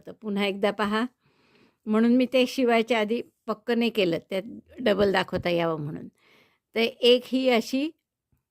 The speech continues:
अशी खूण करून ठेवा मराठी चारसारखं.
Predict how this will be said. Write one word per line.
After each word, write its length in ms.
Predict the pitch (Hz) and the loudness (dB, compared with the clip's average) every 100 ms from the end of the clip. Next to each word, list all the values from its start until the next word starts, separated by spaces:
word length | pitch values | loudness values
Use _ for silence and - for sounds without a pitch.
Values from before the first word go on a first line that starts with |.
| _ _ _ _ _ _ _ _ _ _ _ _ _ _ _ _ _ _ - | _ _ _ _ _ _ _ _ _ _ _ _ _ _ _ _ _ _ -2
अशी 280 | 220 202 226 | 0 0 -4
खूण 260 | - 196 190 | -2 -4 -4
करून 340 | 180 - 156 | -8 -10 -12
ठेवा 200 | 143 - - _ _ _ _ _ - | -14 -18 -20 _ _ _ _ _ -8
मराठी 500 | 214 202 196 202 202 - | -2 -2 -2 -6 -8 -6
चारसारखं. 640 | 185 175 - 185 - | -4 -6 -8 -12 -14